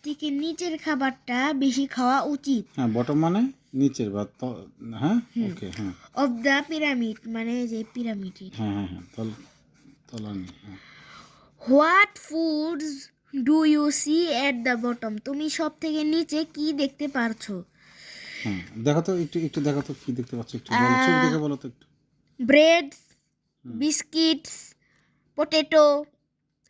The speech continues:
Speaker 1: রুটি, রাইস।
Speaker 2: Thank you।
Speaker 1: Welcome।
Speaker 2: হ্যাঁ, these are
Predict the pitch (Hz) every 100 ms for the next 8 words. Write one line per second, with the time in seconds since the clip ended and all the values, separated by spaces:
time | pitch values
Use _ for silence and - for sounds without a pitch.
0 | - 254 320 311 311 294 277 277 _ _
1 | _ _ - 240 262 247 247 247 - -
2 | - 190 180 170 175 - _ _ _ -
3 | 269 254 277 269 170 107 92 101 104 104
4 | 120 156 196 190 147 135 180